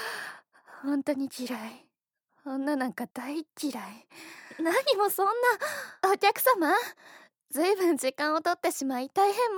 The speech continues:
申し訳ありませんでした。早く始めたいですよね。もう大丈夫です。お客様の好きなようにカオルさんをお使いください。あと、さっき休憩室で話しましたよね。コンドームのこと。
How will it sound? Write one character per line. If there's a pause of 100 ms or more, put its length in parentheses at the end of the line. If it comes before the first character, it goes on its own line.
(140)
申
し
訳
あ
り
ま
せ
ん
で
し
た。
早
く
始
め
た
い
で
す
よ
ね。 (480)
も
う
大
丈
夫
で
す。 (280)
お
客
様
の
好
き
な
よ
う
に
カ
オ
ル
さ
ん
を
お
使
い
く
だ
さ (140)
い。 (380)
あ
と、 (1120)
さ
っ
き
休
憩
室
で
話
し
ま
し
た
よ
ね。 (500)
コ
ン
ド
ー
ム
の
こ
と。